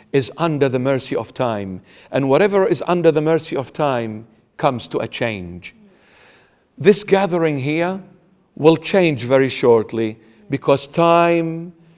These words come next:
is determining everything in this realm. But the truth is above the time, and that above the time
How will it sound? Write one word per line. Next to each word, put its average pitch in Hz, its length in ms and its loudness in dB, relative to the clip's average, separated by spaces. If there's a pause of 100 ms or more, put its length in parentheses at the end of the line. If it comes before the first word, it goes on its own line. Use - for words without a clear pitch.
(500)
is 143 420 0
determining 120 1040 2
everything 107 840 -4
in 123 120 -4
this 123 240 -2
realm. 110 420 2 (720)
But 139 200 4
the 151 100 4
truth 226 380 0
is 147 140 0
above 160 320 0
the 131 140 -2
time, 104 520 -6 (560)
and 135 260 -2
that 202 440 4
above 170 380 2
the 170 120 0
time 123 760 -2